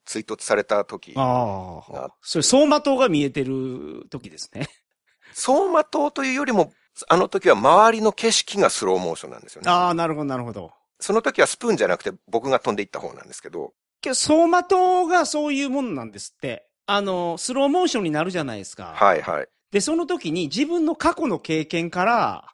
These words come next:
Speaker 2: このピンチを脱する方法はないかっていうのを、
Speaker 1: うん。
Speaker 2: 脳がもうぐるぐるぐるって回って探すんですよ。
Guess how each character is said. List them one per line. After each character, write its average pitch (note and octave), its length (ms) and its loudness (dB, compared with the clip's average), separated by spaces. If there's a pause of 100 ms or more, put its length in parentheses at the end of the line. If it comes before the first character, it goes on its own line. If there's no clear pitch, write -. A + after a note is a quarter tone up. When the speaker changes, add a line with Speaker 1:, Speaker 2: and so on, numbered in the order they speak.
(260)
Speaker 2:
こ D4 140 -2
の D#4+ 160 2
ピ D4+ 160 0
ン C#4 100 2
チ - 120 -4
を C#3 80 -2
脱 D3+ 160 -2
す - 220 -8
る G3 60 -6
方 C4 240 0
法 C4 160 -4
は B3 120 2
な C4+ 140 2
い D4 80 0
か C#3 120 -6
っ - 100 -10
て - 80 -10
い C#3 140 -6
う G3+ 80 -6
の F3+ 220 2
を、 C#3+ 40 2
Speaker 1:
う G#2+ 40 -2
ん。 C#3+ 60 0
Speaker 2:
脳 A3+ 240 4
が A#2+ 240 -8 (360)
も F3+ 280 -4
う D3 80 -14 (120)
ぐ - 120 2
る F#4 60 4
ぐ F#4+ 80 -2
る F4+ 80 2
ぐ E4 100 -4
る D#4 60 -2 (220)
っ - 40 -8
て G#3+ 100 -4
回 F3+ 200 0
っ F3 100 -10
て C3 460 -2
探 G#3+ 220 -2
す G#3+ 100 -8
ん E3 60 -8
で A#2+ 60 -12
す - 120 -12
よ。 C#2+ 180 -18